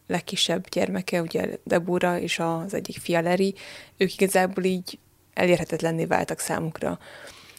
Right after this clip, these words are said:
Ugye Deborahnak még volt két testvére, volt egy bátyja és egy nővére, de egyébként Jim Jones, ö, Deborah apját, illetve a, a legidősebb bátyjukat, őt sose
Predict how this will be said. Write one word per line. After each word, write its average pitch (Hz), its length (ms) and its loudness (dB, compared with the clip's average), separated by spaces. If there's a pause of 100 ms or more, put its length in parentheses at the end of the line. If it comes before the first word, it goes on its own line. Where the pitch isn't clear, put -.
(220)
Ugye 190 120 0
Deborahnak 196 460 8
még 180 140 0
volt 185 260 4
két 175 180 -2
testvére, 208 840 2
volt 190 200 -2
egy 170 100 0
bátyja - 360 -2
és - 120 -2
egy 165 80 -2
nővére, 185 580 0 (440)
de 190 80 6
egyébként 185 560 2
Jim 190 160 6
Jones, 180 420 0 (100)
ö, 180 180 2
Deborah 180 460 4
apját, 185 840 -2
illetve 170 360 -2
a, 175 300 0 (460)
a 165 400 -6
legidősebb 170 540 -2
bátyjukat, 175 580 -4
őt 175 460 -8
sose - 600 -2